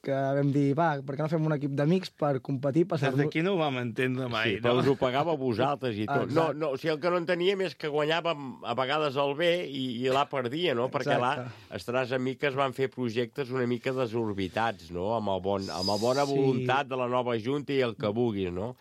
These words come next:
Speaker 1: Jo cre-, jo
Speaker 3: Però
Speaker 1: crec
Speaker 3: potser no era aquest el camí per
Speaker 1: Jo crec que l'any passat el problema que té el Sant Sadurní A, per mi, és que li marxen molts jugadors i al final no té jugadors. I llavors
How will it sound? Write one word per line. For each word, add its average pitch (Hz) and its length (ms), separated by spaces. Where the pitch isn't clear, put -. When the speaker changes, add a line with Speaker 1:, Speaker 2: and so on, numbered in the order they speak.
Speaker 1:
Jo 139 180
cre-, 143 140
jo 160 100
Speaker 3:
Però 120 60
Speaker 1:
crec 151 100
Speaker 3:
potser 139 260
no 143 120
era 135 180
aquest 135 280
el 110 140
camí 113 320
per 107 220
Speaker 1:
Jo 160 100
crec 160 140
que 170 140
l'any 160 160
passat 156 380
el 147 160
problema 143 320
que 143 100
té 139 160
el 127 200
Sant 127 180
Sadurní 139 440
A, 143 300
per 127 160
mi, 156 220
és 156 120
que - 140
li 123 100
marxen 131 300
molts 127 180
jugadors 151 640
i 139 80
al 135 100
final 139 240
no 147 120
té 147 100
jugadors. 123 640
I 160 80
llavors 131 420